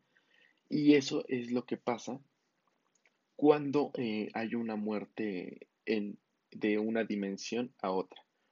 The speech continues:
Mueres en esta dimensión, pasas a dimensión dos, y todos tus recuerdos y tus pensamientos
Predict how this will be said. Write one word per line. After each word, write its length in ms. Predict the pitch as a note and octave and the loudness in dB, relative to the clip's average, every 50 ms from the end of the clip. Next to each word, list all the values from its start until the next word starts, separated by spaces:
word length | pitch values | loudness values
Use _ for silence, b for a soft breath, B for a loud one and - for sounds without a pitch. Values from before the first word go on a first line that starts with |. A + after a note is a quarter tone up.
| _ _ - | _ _ -6
Mueres 380 | A#2 A#2+ B2 B2 A#2+ A#2+ - | -2 0 2 2 0 -2 -4
en 100 | A#2 G#2+ | -6 -8
esta 180 | G#2+ - - A2 | -6 -4 -2 0
dimensión, 540 | G#2 G#2 F#2+ G2 G#2 - - C3+ D3 D#3 - _ - | 0 0 0 -4 -6 -4 -4 -6 -6 -6 -8 _ 0
pasas 320 | - G2 - - G#2+ - - | 0 0 0 0 -10 -6 -4
a 60 | F2+ | -4
dimensión 540 | G2 G2 F#2+ G2 G2 - - G#2 G#2 G#2 G#2 | -4 -2 -4 -6 -6 -6 -4 -4 -2 0 2
dos, 340 | B2+ F#3 A#3 - - - _ B B B B B B B B B B B B B B B B B - - _ _ _ _ _ _ _ _ - - - - | 2 2 2 0 -10 -16 _ B B B B B B B B B B B B B B B B B -20 -20 _ _ _ _ _ _ _ _ -20 -18 -8 0
y 120 | - E3 C3+ | 0 0 2
todos 340 | C#3 E3 F3 F#3 F#3 F3 - | 4 4 4 4 2 0 0
tus 160 | D3 C3+ - | -2 0 0
recuerdos 520 | C#3+ C#3 C#3 C#3 C3+ C#3 C3+ D3 - - | -2 -2 2 4 4 4 2 0 -2 -2
y 40 | C#3 | -2
tus 180 | C3+ B2 A#2+ - | -2 -4 -8 -4
pensamientos 840 | - A#2 A2+ - - A#2 B2 C3 C3 C3+ C#3 - G3+ G#3+ - - | -4 -4 -4 -4 -6 -6 -4 -4 -4 -4 -4 -4 -4 -4 -6 -12